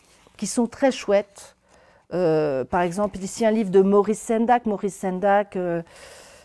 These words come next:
qui, euh, a écrit Les Maxi Monstres, qui travaille beaucoup sur l'as-, euh, l'aspect, je dirais, euh, psychanalytique, euh, euh, de l'enfant pendant ses rêves, et cetera. Là, voici une très belle réédition.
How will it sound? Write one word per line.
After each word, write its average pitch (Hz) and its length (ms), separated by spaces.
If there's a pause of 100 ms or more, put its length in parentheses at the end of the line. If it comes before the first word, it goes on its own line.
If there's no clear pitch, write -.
(160)
qui, 190 400
euh, 165 500
a 156 120
écrit 165 240
Les 185 120
Maxi 190 400
Monstres, 214 680
qui 185 160
travaille 196 420
beaucoup 208 560
sur 202 260
l'as-, 196 500
euh, 147 140 (140)
l'aspect, 190 500
je 180 60
dirais, 185 380
euh, 175 60
psychanalytique, 220 1400
euh, 185 320 (720)
euh, 170 540
de 160 160
l'enfant 196 580
pendant 196 280
ses 202 200
rêves, 196 260
et 185 100
cetera. 202 580
Là, 269 120
voici 202 260
une 208 80
très - 240
belle 214 220
réédition. 202 920